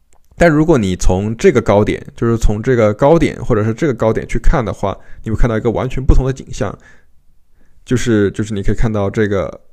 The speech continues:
这个，那个 ExxonMobil 把-，涨了百分之二十二，然后能源板块涨了百分之十二，然后雪-，雪佛兰虽然是跌的，但是起码都跑赢了那个，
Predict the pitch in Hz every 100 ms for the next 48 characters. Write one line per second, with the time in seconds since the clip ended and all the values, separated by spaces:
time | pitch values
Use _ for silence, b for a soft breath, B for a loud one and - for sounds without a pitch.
0 | _ - 110 107 101 92 87 85 - 104
1 | 113 104 101 95 87 87 - _ _ _
2 | _ _ 120 - 113 110 120 110 - -
3 | _ _ _ _ _ - - 82 107 92
4 | 92 98 110 87 107 - b b b b
5 | _ 98 107 113 95 110 87 82 90 107
6 | - 95 101 - - 107 110 104 95 -
7 | 95 - - 98 - 107 113 110 - 127
8 | 120 135 120 139 117 117 - 110 92 -
9 | - - 135 92 - _ _ 165 170 -
10 | 98 101 95 101 104 107 95